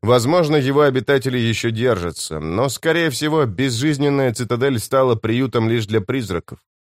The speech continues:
Погрузилась в привычную тишину, которая наполняла её на протяжении веков перед приходом капанцев и даруджийцев. Обернувшись,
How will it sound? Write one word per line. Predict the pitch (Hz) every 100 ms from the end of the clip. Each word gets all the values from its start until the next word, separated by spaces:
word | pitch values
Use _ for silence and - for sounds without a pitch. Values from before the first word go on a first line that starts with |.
| _ _
Погрузилась | 156 151 170 156 196 180 131
в | -
привычную | 135 143 147 - 139 131
тишину, | 127 113 127 139 143 85 -
которая | - 104 101 98
наполняла | 101 101 101 101 120 135
её | 120 107 104
на | 104
протяжении | 92 90 95 95 107 104 95
веков | 92 - 92 -
перед | 92 90
приходом | - 90 - 95 90
капанцев | 90 92 - 104 95 87 - _ -
и | 101
даруджийцев. | 98 95 92 87 80 - - _ _ _ _ _ _ _ _ _ _ _ _
Обернувшись, | 95 123 143 151 180 135 139 -